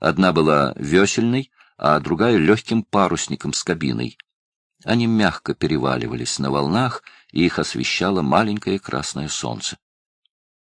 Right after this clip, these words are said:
Я остановился ненадолго и полюбовался ими. Прошло так много времени с тех пор, как я видел что-нибудь подобное,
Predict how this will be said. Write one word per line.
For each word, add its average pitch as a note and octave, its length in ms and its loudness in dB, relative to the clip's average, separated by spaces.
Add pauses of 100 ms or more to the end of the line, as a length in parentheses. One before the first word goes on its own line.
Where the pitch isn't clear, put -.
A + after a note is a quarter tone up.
(260)
Я A2 200 2
остановился G2 680 -2
ненадолго G#2 560 0
и F#2+ 80 -2
полюбовался F2+ 680 -4
ими. G#1 280 -8 (1120)
Прошло - 380 -2
так - 300 -6
много F2+ 300 -2
времени E2 420 -2
с A#1+ 100 -6
тех - 240 -4
пор, G2+ 280 2
как - 240 -10
я C#2+ 120 0
видел D#2 380 0
что-нибудь C#2+ 520 -4
подобное, C#2 640 -2